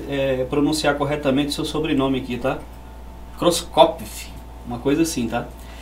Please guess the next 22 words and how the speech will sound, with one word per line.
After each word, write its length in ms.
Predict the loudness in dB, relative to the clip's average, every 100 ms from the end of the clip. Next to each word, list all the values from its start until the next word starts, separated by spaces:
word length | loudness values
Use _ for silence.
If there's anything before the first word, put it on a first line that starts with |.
| -14 -6
Ele 100 | -2
tá 120 | 0
perguntando 400 | 4 4 4 4
o 20 | 2
seguinte: 380 | 2 0 0
Eu 60 | 0
tenho 200 | 2 2
um 80 | 2
M 160 | 2
L 160 | 4 2
quinhentos 260 | 0 -2 -2
e 20 |
setenta 520 | -4 -2 0 2 0
e 100 | 2
eu 120 | 2
gostaria 480 | 2 0 0 2 2
de 160 | 2 4
um 120 | 4
amplificador 540 | 4 0 0 2 2
pra 180 | 2 0
ele, 280 | 2 0 -2 -10
tá? 140 | -10